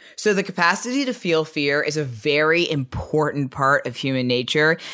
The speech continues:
an important evolutionary tactic that keeps us alive and away from danger. And there are disorders, uh, and I wish I'd written the name of it in the outline, but there is a disorder that, uh, is described as the inability to feel fear. Uh,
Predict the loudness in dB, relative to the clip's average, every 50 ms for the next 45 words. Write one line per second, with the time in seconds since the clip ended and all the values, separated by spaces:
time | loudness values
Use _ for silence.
0 | -8 -4 -2 0 0 0 0 0 0 0 0 0 0 0 0 0 0 0 0 0
1 | -2 -2 -2 0 0 0 0 0 0 0 0 0 0 0 -2 -2 -2 _ 0 0
2 | 2 0 0 -4 -10 _ _ _ -6 -2 -2 0 0 0 0 0 0 0 0 0
3 | 0 0 0 0 -2 0 0 0 0 0 -2 -4 -2 -2 -2 -2 0 0 2 2
4 | 0 0 -4 -6 -2 0 2 4 4 4 6 6 6 6 4 4 2 2 2 2
5 | 2 2 2 2 2 2 2 2 0 -2 0 0 0 0 2 0 -2 -4 -6 -10
6 | -8 -4 -2 0 0 2 2 2 2 0 -2 0 0 0 0 0 0 0 0 -2
7 | -2 -2 0 2 2 2 2 0 0 -2 -2 0 0 2 2 2 0 0 0 0
8 | 2 2 0 0 0 0 0 0 0 0 0 0 0 0 -2 -4 -10 -20 -20 -10
9 | -2 0 2 4 4 4 2 0 -4 -12 _ _ _ _ _ _ _ _ 0 2
10 | 2 2 4 2 2 2 2 0 0 -2 0 0 2 2 4 2 2 0 -2 -2
11 | 0 0 0 0 0 0 -2 -2 0 0 0 0 0 0 0 -2 -2 -2 -2 -2
12 | -2 -2 -2 -2 -2 -2 -2 -2 0 2 2 4 4 2 2 -2 -6 -14 -18 -18
13 | -10 _ 0 2 4 4 4